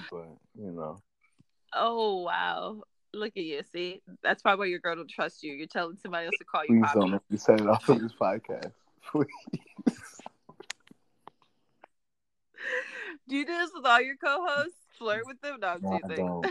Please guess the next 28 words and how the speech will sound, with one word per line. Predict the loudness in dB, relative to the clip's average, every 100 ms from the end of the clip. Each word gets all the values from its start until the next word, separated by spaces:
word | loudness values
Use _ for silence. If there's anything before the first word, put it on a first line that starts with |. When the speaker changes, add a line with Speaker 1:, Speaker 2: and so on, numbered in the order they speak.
| 0
Speaker 1:
I | 2
don't. | 2 2 2
Only, | 4 4 4 2
only | 0 2
with | 2 0
the | -2
ones | 0 0 -2 -6 -6
that, | -2 0 0
um, | -2 -4 -8 -8
mean | -4 -2 -4
something | -6 -8 -12
to | -14
me. | -14 -14 -18 _ _ _ _ _ _ _ _ 0
Speaker 2:
Only | 2 2 0
with | -2 -4
the | -6
ones? | -4 -2 -2 -4 -8 -12
Speaker 1:
<laughs> | 2 10
Only | 10 10 6 6 6 6 8
with | 8 8
the | 8 8
one | 6 -2 0 0 -2
that | -4 -6
means | -6 -8 -8 -2
something | -2 -2
to | -10 -16 -14
me. | -16 _ _ -14 -12 -12 -14 -20 -14
Speaker 2:
Sheesh! | -12 -8 -4 0 2 2 2 -2 -8